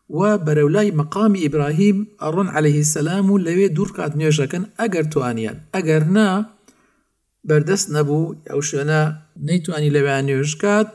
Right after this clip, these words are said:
لە هەر شوێنێکی ناو مزگەوتی حەرام دوور کات نوێژ ئەکات. "واتخذوا من مقام إبراهيم مصلى." وەکو ئەڵڵا فەرموویەتی. دوور کات نوێژ ئەکا لەوێ، یان لە هەر شوێنێکی ناو مەسجد الحەرام، لەو دوور کاتە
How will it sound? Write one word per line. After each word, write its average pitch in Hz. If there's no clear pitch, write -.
لە 156
هەر 226
شوێنێکی 151
ناو 214
مزگەوتی 165
حەرام 156
دوور 190
کات 170
نوێژ 147
ئەکات. 107
"واتخذوا 196
من 175
مقام 160
إبراهيم 151
مصلى." 156
وەکو -
ئەڵڵا 131
فەرموویەتی. 113
دوور 214
کات 156
نوێژ 180
ئەکا 143
لەوێ، 135
یان 147
لە 143
هەر 175
شوێنێکی 151
ناو 139
مەسجد 139
الحەرام، 143
لەو 202
دوور 175
کاتە 147